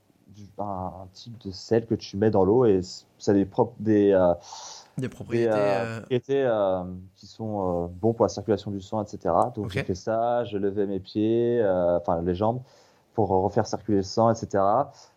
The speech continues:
Speaker 1: Donc, j'ai fait tout ce qu'il fallait et cinq jours après, ben voilà, j'étais, euh, j'étais reparti sur le, sur le trail, quoi.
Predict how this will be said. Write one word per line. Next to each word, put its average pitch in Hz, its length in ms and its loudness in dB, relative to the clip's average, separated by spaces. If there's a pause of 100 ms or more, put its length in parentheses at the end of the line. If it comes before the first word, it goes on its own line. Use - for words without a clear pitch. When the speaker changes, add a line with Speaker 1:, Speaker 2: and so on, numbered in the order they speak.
Speaker 1:
Donc, 123 100 2
j'ai 123 120 0
fait 131 120 2
tout 202 120 0
ce 202 40 -10
qu'il 202 120 -2
fallait 165 340 2
et 160 40 0
cinq 151 180 0
jours 131 160 0
après, 139 320 0
ben 139 120 2
voilà, 98 260 2
j'étais, 113 300 -4
euh, 95 400 2
j'étais 95 160 -4
reparti 131 360 -2
sur 131 160 -2
le, 107 140 0
sur 151 140 -2
le 123 100 2
trail, 90 320 -2
quoi. 87 160 -8